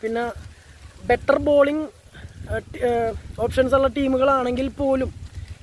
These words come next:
പഞ്ചാബിൻ്റെ ബോളിംഗ് അറ്റാക്ക് കുറച്ചും കൂടി മുകളിൽ നിൽക്കുന്നതായിട്ട് തോന്നിക്കുന്നുണ്ടെങ്കിൽ പോലും ഗുജറാത്തിൻ്റെ ബാറ്റ്സ്മാൻമാർക്ക് അത്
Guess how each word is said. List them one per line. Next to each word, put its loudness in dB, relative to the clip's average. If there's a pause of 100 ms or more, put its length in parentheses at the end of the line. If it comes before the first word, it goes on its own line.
(100)
പഞ്ചാബിൻ്റെ 2
ബോളിംഗ് 4
അറ്റാക്ക് 0
കുറച്ചും 2
കൂടി -2
മുകളിൽ 2
നിൽക്കുന്നതായിട്ട് -2 (100)
തോന്നിക്കുന്നുണ്ടെങ്കിൽ 0
പോലും 2 (680)
ഗുജറാത്തിൻ്റെ 0
ബാറ്റ്സ്മാൻമാർക്ക് 0
അത് -4